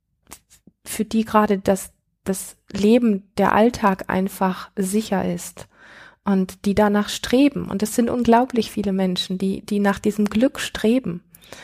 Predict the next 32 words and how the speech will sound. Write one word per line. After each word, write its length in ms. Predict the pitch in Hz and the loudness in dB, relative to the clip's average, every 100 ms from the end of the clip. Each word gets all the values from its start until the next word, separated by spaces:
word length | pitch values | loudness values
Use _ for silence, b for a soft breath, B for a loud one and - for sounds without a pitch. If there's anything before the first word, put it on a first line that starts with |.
| B B B B | B B B B
und, 540 | 208 190 180 185 - - | 2 2 2 -4 -6 -2
äh, 220 | 202 196 | 0 0
sich 200 | 202 - | -2 -2
so 100 | 226 | -2
viele 340 | - 233 208 | 0 0 0
Ziele 360 | - 240 294 254 | 0 2 4 4
setzen 460 | 202 180 - 214 | 2 -2 -4 -8
und 160 | 196 196 | -6 -2
so 140 | 214 | -2
viel 480 | 233 - 220 220 214 - B B B B B B B | -2 -2 2 4 2 -4 B B B B B B B
verfolgen 680 | - 208 - 233 294 277 | -6 -4 4 6 6 4
in 140 | 233 208 | 0 0
ihrem 220 | 202 196 | 0 0
Leben 460 | 190 208 233 196 196 | 2 4 4 0 -2
und 180 | 202 | -4
so 140 | - 233 | -2 0
getrieben 500 | 233 - 247 269 214 | 0 0 2 2 2
sind 440 | 185 180 220 - _ _ _ _ _ _ _ - | 0 -2 -2 -6 _ _ _ _ _ _ _ -6
und 140 | 226 | -2
sich 220 | 220 208 226 | -2 0 0
immer 180 | 233 | 2
noch 280 | 220 220 - | 4 2 2
mehr 180 | 226 226 | 2 2
fragen, 440 | - - 214 220 | 0 0 0 0
wo 80 | 220 | -2
kommt 300 | 220 226 233 | -2 -4 -4
denn 120 | 214 | -6
eigentlich 400 | 214 202 226 226 | -4 -4 -2 -4
dieses 320 | - 214 214 - | -4 -4 -4 2
Glück 300 | 226 240 190 | 2 2 -2
her? 240 | 170 175 _ B B B B B - | -2 -2 _ B B B B B -2
Und 240 | 214 | -2